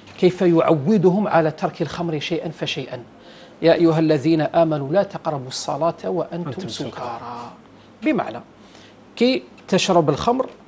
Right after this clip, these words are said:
Speaker 1: وتفكرك راح تصلي الظهر، ما تشربهاش، فبالتالي ما يشربهاش قبل الظهر، وما يشربهاش بعد الظهر لأن راح تجيه العصر،
Speaker 2: العصر.
Speaker 1: وما يشربهاش بعد العصر يجيه المغرب، وما يشربهاش بعد المغرب جاي العشاء. صاروا لا يشربون الخمر إلا بعد العشاء،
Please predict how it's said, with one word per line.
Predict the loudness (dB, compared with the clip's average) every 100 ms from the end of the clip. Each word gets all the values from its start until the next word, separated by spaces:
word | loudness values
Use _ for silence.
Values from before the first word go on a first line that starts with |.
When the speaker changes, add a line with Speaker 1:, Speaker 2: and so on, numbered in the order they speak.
| -20 -20 -16 -6
Speaker 1:
وتفكرك | -4 0 0 2 4
راح | 2 2
تصلي | -4 -2 -2
الظهر، | 6 6 6 -4 -10
ما | -8
تشربهاش، | -8 -10 -14 -16 -16 -16 -20 -20 -4 0
فبالتالي | 0 2 2
ما | 4 2
يشربهاش | 2 2 4 2
قبل | 2 0 0
الظهر، | -2 -4 -4 -20 -20 -20 -16 0
وما | 6
يشربهاش | 6 6 6 6
بعد | 6 4
الظهر | 4 8 8 6 -6 -4
لأن | 0 4
راح | 4 2
تجيه | 0 4
العصر، | 4 4 4
Speaker 2:
العصر. | 2 -2 -10 -18 -14 -2
Speaker 1:
وما | 2 4
يشربهاش | 6 8 8 10
بعد | 8 8
العصر | 6 2 2
يجيه | -2 2 4
المغرب، | 6 8 8 6 4 -14 -20 -20 -8
وما | 2 6
يشربهاش | 8 8 8 8
بعد | 8 6 6
المغرب | 4 6 4 6
جاي | 6 6
العشاء. | 4 2 4 2 0
صاروا | 2 4 4
لا | 4
يشربون | 2 0 0 0 0
الخمر | -2 0 0
إلا | 2 -2
بعد | -2 -4
العشاء، | -6 -8 -6 -8